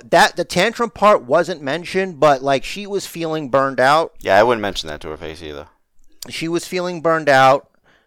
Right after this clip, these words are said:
Speaker 1: and, uh, she went to Vince, and, you know, because, like, she's always had the hair in, and she's always been Sasha Banks, and, like, she, uh,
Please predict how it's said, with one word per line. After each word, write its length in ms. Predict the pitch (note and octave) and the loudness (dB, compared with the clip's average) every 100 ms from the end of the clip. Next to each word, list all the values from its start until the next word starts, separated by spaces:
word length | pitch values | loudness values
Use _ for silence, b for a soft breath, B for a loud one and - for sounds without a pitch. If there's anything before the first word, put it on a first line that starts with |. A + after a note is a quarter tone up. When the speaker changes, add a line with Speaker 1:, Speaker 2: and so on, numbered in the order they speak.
| _ - | _ -6
Speaker 1:
and, 360 | C3 B2+ B2+ B2 | 0 0 0 0
uh, 280 | B2+ A#2 A#2+ | 2 2 0
she 400 | - D3+ C#3+ C3+ | -4 -10 -12 -8
went 280 | B2+ C#3+ - | -6 -6 -6
to 120 | C#3 | -8
Vince, 400 | A#2 C#3 C#3+ - | -4 -4 -4 -10
and, 260 | B2 A#2+ _ | -14 -14 _
you 140 | - C3 | -8 -2
know, 140 | B2 | -2
because, 340 | B2+ - C#3 | -2 -4 -4
like, 160 | C3 B2+ | 0 -2
she's 220 | - D3 | -2 -12
always 380 | - C#3 D#3 D#3+ | 0 2 2 -2
had 240 | D3 C3+ - | -2 -2 -2
the 80 | |
hair 420 | A#2 C3+ C3+ B2+ B2 | -4 0 2 2 2
in, 460 | A#2 A#2 A#2+ A#2+ - b b b | -2 -4 -8 -14 -16 b b b
and 220 | - A#2 A#2 | -2 -2 -2
she's 180 | B2 | -6
always 400 | - B2+ C3 C3 | -2 0 2 -2
been 220 | - C#3 B2+ | -4 -8 -6
Sasha 400 | - B2 A#2+ A#2+ | 0 0 0 -6
Banks, 520 | G#2 A#2+ G#2 D#2+ - | -4 -4 -4 -8 -12
and, 240 | F#2+ F#2+ | -14 -12
like, 280 | F2+ G2 G2 | -8 -6 -6
she, 400 | - A2+ G#2+ G#2 | -12 -12 -12 -14
uh, 40 | G2 | -16